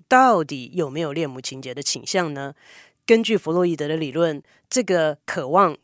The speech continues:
跟感受是存在你的意识之外的，那谁能够用客观的方式来测量呢？当然，现在我们有很多的科技上的发展，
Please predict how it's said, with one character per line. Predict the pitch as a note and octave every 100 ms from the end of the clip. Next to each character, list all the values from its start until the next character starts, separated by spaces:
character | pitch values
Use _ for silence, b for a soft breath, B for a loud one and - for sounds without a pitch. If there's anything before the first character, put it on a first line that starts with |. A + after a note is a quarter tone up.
| -
跟 | F3
感 | E3+ B2 A#2+
受 | G3+ E3 C#3+
是 | - F#3
存 | - C3+
在 | D#3+
你 | B2
的 | A#2+
意 | F3+
识 | - D3
之 | D3
外 | D#3 D#3 G#2
的， | - - b b b
那 | F#3+ E3 D3+
谁 | - D3 D3+
能 | A3+ E3
够 | E3 F3
用 | E3+ D#3+
客 | D3 E3
观 | D3+ D#3+
的 | C#3+
方 | - D3
式 | - D3
来 | A#2+
测 | - D#3+
量 | C3 A2+ B2
呢？ | B2 C3+ _ b b b b _
当 | F3
然， | F3 B2+
现 | B2+ F3+ D#3
在 | D#3+
我 | C3+
们 | C#3+
有 |
很 | C#3+ C#3
多 | A#2+ D#3
的 | D3+
科 | C#3 -
技 | E3+ F3+
上 | E3 D3+
的 | C#3 C3+ B2+ -
发 | E3 F3
展， | D#3 A2